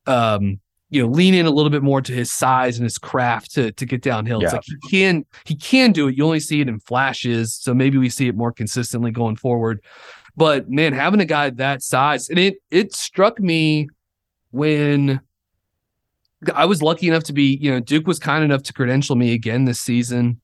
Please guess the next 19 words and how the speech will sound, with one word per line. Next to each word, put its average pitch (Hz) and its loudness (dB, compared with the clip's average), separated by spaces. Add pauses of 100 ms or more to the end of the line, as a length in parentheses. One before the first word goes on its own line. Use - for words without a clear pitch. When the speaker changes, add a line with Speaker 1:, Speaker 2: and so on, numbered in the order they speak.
(160)
Speaker 1:
And, 131 0
um, 123 0 (920)
uh, 120 2
so 156 0
I, 160 2
you 190 0
know, 120 0
I 131 0
saw 170 0
Proctor 139 -2
play 135 0
up 131 -2
close 127 -2
a 123 -4
bunch 120 -2
this - -6
year, 113 0
but 131 -2
the 120 2